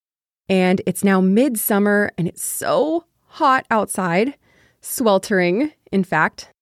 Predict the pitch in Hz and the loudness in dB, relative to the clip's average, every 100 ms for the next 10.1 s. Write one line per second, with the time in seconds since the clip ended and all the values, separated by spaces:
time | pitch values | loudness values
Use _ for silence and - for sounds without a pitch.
0 | _ _ _ _ _ _ 185 196 226 226 | _ _ _ _ _ _ 0 2 2 2
1 | 202 208 196 170 151 165 240 262 _ _ | 0 0 0 0 -2 -2 -4 -6 _ _
2 | _ _ - 190 185 180 - - - - | _ _ -2 0 2 0 -2 -14 -16 -18
3 | - - 196 311 269 330 392 359 349 494 | -20 -6 0 2 2 2 2 2 0 0
4 | 165 117 - _ _ _ _ 240 247 226 | -2 -2 -8 _ _ _ _ -2 -2 0
5 | 262 254 277 320 - - 208 196 - 247 | 0 2 0 0 -4 -2 -2 -2 -2 0
6 | 247 247 247 247 - 196 196 214 214 - | 0 2 2 0 -2 -6 -2 0 0 0
7 | 220 208 - 214 208 208 220 - _ _ | 0 0 -2 -2 -2 -4 -6 -12 _ _
8 | _ - 165 175 156 - 190 196 - 202 | _ -10 -6 -4 -6 -2 0 0 -2 -2
9 | 190 208 202 190 190 196 190 185 180 185 | 0 0 0 0 0 -2 -2 0 2 0